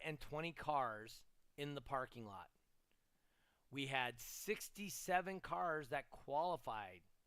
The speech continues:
for World Finals, but then we only had twenty people compete. Um, that almost cost us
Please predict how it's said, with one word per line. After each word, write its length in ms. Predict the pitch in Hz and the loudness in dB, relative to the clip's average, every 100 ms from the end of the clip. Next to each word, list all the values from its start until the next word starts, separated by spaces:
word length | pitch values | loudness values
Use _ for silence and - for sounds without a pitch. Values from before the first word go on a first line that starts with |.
| _ | _
for 100 | 139 | -4
World 260 | 127 131 123 | -2 0 0
Finals, 400 | 131 113 95 64 - - _ - _ _ _ _ _ _ _ - | -2 -4 -6 -14 -20 -20 _ -20 _ _ _ _ _ _ _ -8
but 140 | 127 | -2
then 160 | 139 131 | 0 0
we 100 | 131 | 0
only 200 | 131 131 | -2 -2
had 260 | 127 120 110 | 0 -2 -2
twenty 320 | - 135 135 131 | -6 -4 -2 -4
people 380 | 127 123 123 - | -6 -8 -10 -10
compete. 320 | 117 104 92 - - _ _ _ _ _ _ _ _ _ _ _ _ - _ _ - | -10 -12 -16 -20 -20 _ _ _ _ _ _ _ _ _ _ _ _ -20 _ _ -6
Um, 460 | 123 120 113 113 107 | -2 0 -2 -4 0
that 220 | 139 147 - - | 6 6 6 4
almost 520 | 135 151 156 151 - | 6 6 4 2 -2
cost 420 | - 139 131 - 117 | 4 6 6 2 -6
us 380 | 107 - - | -6 -10 -14